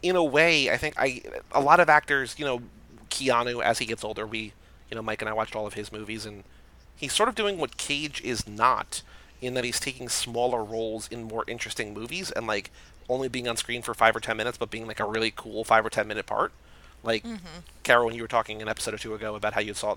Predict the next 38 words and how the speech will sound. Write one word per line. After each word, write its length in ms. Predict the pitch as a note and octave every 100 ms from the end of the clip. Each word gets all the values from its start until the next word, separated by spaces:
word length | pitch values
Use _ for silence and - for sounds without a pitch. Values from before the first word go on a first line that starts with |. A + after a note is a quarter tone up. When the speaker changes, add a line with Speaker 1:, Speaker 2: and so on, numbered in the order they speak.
| -
Speaker 1:
saw 140 | A#2
The 80 | A2
Bad 240 | A2 G#2
Batch, 460 | B2 D3+ A#2 - - - - -
and, 120 | A#2+ A#2
like, 120 | A2
he 220 | - C3
has, 140 | C3+ A2
him 200 | A2+ D3
as 100 | B2+
the 60 | A2
Dream. 520 | A2 G#2+ B2+ F3 C4+ - -
Like, 100 | -
he's 120 | A#3+ A#3
not 100 | D4+
in 60 |
Speaker 2:
No, 60 | F3+ D3+
Speaker 1:
that 80 |
Speaker 2:
I 40 | F3
Speaker 1:
movie 120 | F#3+
a 40 | -
lot, 60 |
Speaker 2:
want 220 | - E3+ -
Speaker 1:
but 80 | -
he's 220 | D#3+ - - -
awesome 420 | E3+ F#3 - - -
as 140 | G#2
the 80 | G#2+
Dream. 320 | - F#2 G1+ -
Speaker 2:
I 140 | A3
want 360 | G#3+ G3+ A3+ A#3
a 100 | A#3
Dream 600 | A3+ F#3+ A3+ A3+ A#3 A3 G#3+
movie, 580 | A3+ B3 G#3 F#3 D3 C#3
a 80 | -
whole 1000 | G2 - A2+ A2+ A2+ G#3+ G#3+ G#3 G#3 G#3
Dream 360 | G3 G3 F#3+ F3
movie. 520 | D#3 D3 C3+ -